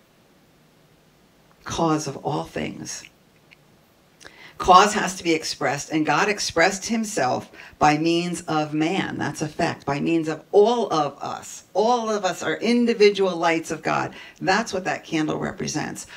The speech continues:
the Christ consciousness that is within each and every one of us. No matter what we look like,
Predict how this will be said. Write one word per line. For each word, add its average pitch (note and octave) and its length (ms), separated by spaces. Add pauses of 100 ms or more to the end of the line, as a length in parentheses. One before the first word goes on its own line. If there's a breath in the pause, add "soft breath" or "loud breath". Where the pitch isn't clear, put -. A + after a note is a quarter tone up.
(120)
the D#3+ 80
Christ F#3+ 400
consciousness F#3 600
that D3+ 220
is D#3 180
within D3+ 460
each F3 300
and D3 140
every D3 300
one C#3+ 220
of C#3 140
us. - 360 (260 loud breath)
No E3 100
matter D#3+ 240
what D#3+ 320
we F3+ 140
look E3 260
like, - 440